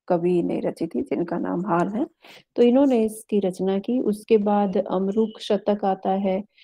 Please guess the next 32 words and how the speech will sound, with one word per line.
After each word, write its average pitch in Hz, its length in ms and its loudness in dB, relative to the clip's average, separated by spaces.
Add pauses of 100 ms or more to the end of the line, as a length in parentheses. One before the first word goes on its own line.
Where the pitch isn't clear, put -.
(240)
इस 190 180 -2 (380)
शतक 190 340 0
में 196 200 -2
भी 202 100 0
श्रृंगार 190 560 -2
मुक्तक 185 460 -4
संबंधी 185 540 -2
काव्य 180 380 0
धारा 180 480 0 (460)
हमें 185 180 2
मिलती 180 400 0
है, 190 140 2
उसके 175 260 -2
दर्शन 190 340 0
होते 185 340 0
हैं। 190 240 0 (580)
इसके 233 300 2
बाद 262 500 2
गोवर्धन 214 640 6
की 220 320 0
आर्या 185 540 2
सप्तशती 196 680 -2
आती 185 360 0
है, 196 200 0 (220)
ये 180 280 0
बिल्कुल 185 440 -2
आपके 180 320 -2
लिए 180 200 2
नए 180 240 4
नाम 180 300 2
है। 208 200 0 (720)
और 190 340 8